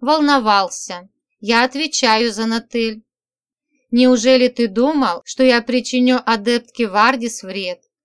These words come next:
«Не спорю, процедура, что мы провели, болезненна. Но Натель справилась лучше, чем я предполагал. Советую отвезти девушку в столовую и проследить, чтобы она хорошо поела. Это необходимо».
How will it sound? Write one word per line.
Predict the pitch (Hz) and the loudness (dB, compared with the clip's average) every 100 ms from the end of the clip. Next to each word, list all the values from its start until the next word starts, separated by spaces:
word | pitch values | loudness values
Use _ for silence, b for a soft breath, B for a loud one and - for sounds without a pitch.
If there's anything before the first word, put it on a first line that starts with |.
| _ _ | _ _
«Не | 285 359 | -6 -6
спорю, | - - 311 311 285 277 _ | -10 -6 -2 -2 -2 -8 _
процедура, | 240 233 - 220 180 285 339 | -6 -6 -6 -8 -4 -4 -4
что | - 269 | -6 -2
мы | 233 214 | -2 -4
провели, | 214 214 208 190 | -6 -6 -6 -6
болезненна. | 190 220 202 190 190 185 180 180 180 _ _ _ _ - | -6 -4 -4 -8 -10 -12 -12 -14 -18 _ _ _ _ -4
Но | 233 | 0
Натель | 240 226 254 269 | 0 0 0 -2
справилась | - 302 302 311 330 311 262 | -2 -2 -2 -2 -6 -8 -4
лучше, | 254 254 262 | -2 -2 -6
чем | 254 254 | -2 -2
я | 240 240 | -2 -4
предполагал. | 233 233 - 240 233 214 226 220 233 _ _ _ | -6 -8 -6 -6 -6 -6 -6 -8 -12 _ _ _
Советую | - - 220 196 262 294 311 | -12 -4 -2 0 -2 -2 -4
отвезти | 311 269 226 - 220 | -4 -4 -8 -6 -10
девушку | 180 208 208 202 - | -6 -6 -6 -8 -10
в | 226 | -12
столовую | - 302 269 214 208 202 196 202 _ _ _ _ - | -4 -2 0 -2 -4 -8 -14 -18 _ _ _ _ -6
и | 302 | -4
проследить, | - 349 - 311 277 214 247 233 | -2 -4 -2 -2 -2 0 -2 -4
чтобы | - 233 214 | -4 -6 -2
она | 226 226 226 | -2 0 -2
хорошо | - 220 226 - 302 | -2 -4 -4 -4 -6
поела. | 294 226 185 190 185 185 190 _ _ _ | -4 -4 -4 -8 -8 -10 -14 _ _ _
Это | 220 254 269 254 | 0 2 2 2
необходимо». | 233 208 - 214 180 190 185 175 180 | 2 -2 -4 -8 -6 -10 -10 -12 -16